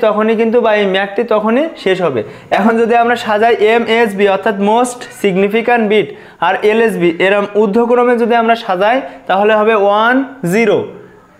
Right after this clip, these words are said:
চারটে ওয়ান, দুটো জিরো, দুটো ওয়ান। দেখো, সাতশো পঞ্চান্ন যেটা ছিল ডেসিমেলে, তার বাইনারি কনভার্ট আমাদের হয়েছে ওয়ান জিরো, চারটে ওয়ান, ডাবল জিরো ডাবল ওয়ান।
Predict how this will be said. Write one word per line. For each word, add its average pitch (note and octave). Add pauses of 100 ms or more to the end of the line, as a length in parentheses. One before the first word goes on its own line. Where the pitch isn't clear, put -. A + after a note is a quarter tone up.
(120)
চারটে G3
ওয়ান, A#3 (360)
দুটো G3+ (100)
জিরো, A3 (340)
দুটো G#3
ওয়ান। E3+ (220)
দেখো, G3+ (560)
সাতশো F#3+ (300)
পঞ্চান্ন G#3+ (140)
যেটা F#3
ছিল G#3+ (180)
ডেসিমেলে, G#3+ (300)
তার G3+ (100)
বাইনারি F#3+ (220)
কনভার্ট G3+
আমাদের G#3+
হয়েছে G#3 (120)
ওয়ান G#3 (120)
জিরো, G#3 (400)
চারটে G3+
ওয়ান, A3+ (340)
ডাবল G3
জিরো A#3+ (400)
ডাবল F3+
ওয়ান। G#2+